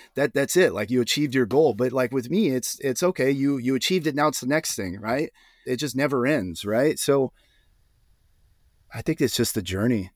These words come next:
the ju-, the journey. And, you know, maybe ask me when I'm on my deathbed and I'll let you know what success is.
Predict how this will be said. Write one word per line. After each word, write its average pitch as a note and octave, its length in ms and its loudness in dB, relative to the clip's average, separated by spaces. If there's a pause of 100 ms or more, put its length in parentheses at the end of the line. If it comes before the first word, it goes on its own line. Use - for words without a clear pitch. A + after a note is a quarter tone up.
(120)
the G2+ 100 -4
ju-, G#2+ 200 -2
the A2 160 0
journey. B2 640 2
And, G#2+ 300 -4
you A#2 80 2
know, A#2 100 0
maybe B2 300 2
ask A#2+ 260 -2
me B2 100 0
when A2+ 140 2
I'm G#2 120 0
on G#2+ 120 0
my G2+ 120 -2
deathbed F#2+ 500 -6
and G2+ 60 -6
I'll G2+ 100 -4
let G2 180 -6
you G2 60 -4
know F#2+ 120 -2
what F#2+ 120 -6
success G2 500 -6
is. G2 260 -6